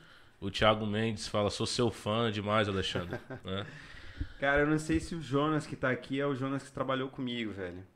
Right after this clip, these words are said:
Speaker 2: Esse, se foi ele, fala aí, Jonas, se foi você, cara. Se foi ele, esse Jonas é um fera, cara. Era um cara, assim, acho que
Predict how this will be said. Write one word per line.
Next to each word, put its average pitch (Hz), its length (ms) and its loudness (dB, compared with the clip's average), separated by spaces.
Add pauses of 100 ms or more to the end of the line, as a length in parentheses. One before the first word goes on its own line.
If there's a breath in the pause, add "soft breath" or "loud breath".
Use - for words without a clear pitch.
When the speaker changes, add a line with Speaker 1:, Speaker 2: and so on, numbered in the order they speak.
(120)
Speaker 2:
Esse, - 300 -6
se - 160 -4
foi 156 300 4
ele, 123 440 2
fala 160 280 2
aí, 160 160 4
Jonas, 107 260 -4
se - 80 -14
foi 127 100 -6
você, 127 400 -6
cara. 98 300 -6
Se - 160 -12
foi 151 280 -4
ele, 117 520 0 (580 loud breath)
esse 113 220 -8
Jonas 131 280 2
é 156 60 4
um 170 160 0
fera, 120 560 6
cara. 90 320 -8
Era 101 160 -2
um 117 80 -8
cara, 117 360 2
assim, 117 360 -4
acho 117 220 -4
que 117 380 -2